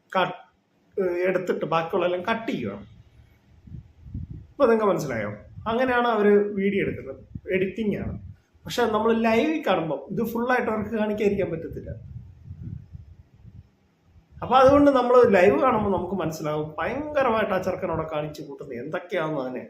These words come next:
അറിയത്തില്ല. അവര് ശത്രുതയുള്ളവരെയൊക്കെ വായിലുള്ളതെല്ലാം തോന്നിവാസം എല്ലാം വിളിച്ചു പറയുക, വായെടുത്ത കള്ളത്തരേ പറയുള്ളൂ. ഞാൻ ലൈവ് കണ്ട ഒരു മനുഷ്യനാണ്, എനിക്ക് മനസ്സിലാകുന്നുണ്ട്. വായെടുത്ത കള്ളത്തരേ പറയുള്ളൂ, അവൻ എന്തോ ആയിക്കോട്ടെ. പക്ഷെ രേണു സുധി, ഇന്നലെ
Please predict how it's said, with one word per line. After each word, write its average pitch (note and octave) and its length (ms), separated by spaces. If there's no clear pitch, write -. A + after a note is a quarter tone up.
അറിയത്തില്ല. B2+ 320
അവര് A3+ 180
ശത്രുതയുള്ളവരെയൊക്കെ F3+ 1000
വായിലുള്ളതെല്ലാം F3 920
തോന്നിവാസം E3+ 600
എല്ലാം E3+ 220
വിളിച്ചു D3+ 240
പറയുക, B2+ 340
വായെടുത്ത G#3 460
കള്ളത്തരേ D3 380
പറയുള്ളൂ. A#2+ 360
ഞാൻ G#3 200
ലൈവ് F#3+ 260
കണ്ട F3 160
ഒരു E3+ 220
മനുഷ്യനാണ്, C#3 480
എനിക്ക് F#3 220
മനസ്സിലാകുന്നുണ്ട്. E3+ 800
വായെടുത്ത G#3+ 440
കള്ളത്തരേ D#3+ 320
പറയുള്ളൂ, A2+ 360
അവൻ F#3 180
എന്തോ G3+ 240
ആയിക്കോട്ടെ. D#3 300
പക്ഷെ E3+ 280
രേണു G3 320
സുധി, E3+ 260
ഇന്നലെ E3+ 320